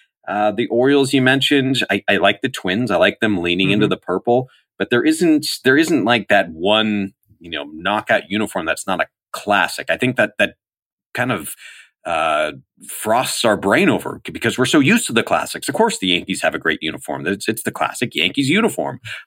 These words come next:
Speaker 1: So it, it's hard for us to, to kind of step out of that box we've created
Speaker 2: And
Speaker 1: for
Speaker 2: it
Speaker 1: ourselves.
Speaker 2: takes, it, it does take something, you know, s-, to really knock people over, like the, the A's Kelly Green alternates, for instance, is, but that's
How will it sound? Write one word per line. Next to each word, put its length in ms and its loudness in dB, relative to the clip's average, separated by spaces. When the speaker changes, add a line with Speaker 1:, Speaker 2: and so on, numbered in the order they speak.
Speaker 1:
So 220 2
it, 100 2
it's 140 0
hard 240 2
for 160 0
us 160 -2
to, 160 0
to 80 -14
kind 180 0
of 60 -4
step 320 -2
out 140 2
of 60 0
that 140 2
box 300 0
we've 100 -8
created 300 -2
Speaker 2:
And 80 0
Speaker 1:
for 60 -2
Speaker 2:
it 100 -2
Speaker 1:
ourselves. 180 2
Speaker 2:
takes, 380 -4
it, 200 -2
it 160 -2
does 260 2
take 180 0
something, 520 -4
you 100 -4
know, 140 0
s-, 240 -6
to 100 -6
really 320 0
knock 320 2
people 260 -2
over, 200 0
like 200 0
the, 240 2
the 140 2
A's 240 4
Kelly 320 2
Green 260 -4
alternates, 520 -8
for 120 -14
instance, 480 -12
is, 540 -6
but 340 0
that's 220 0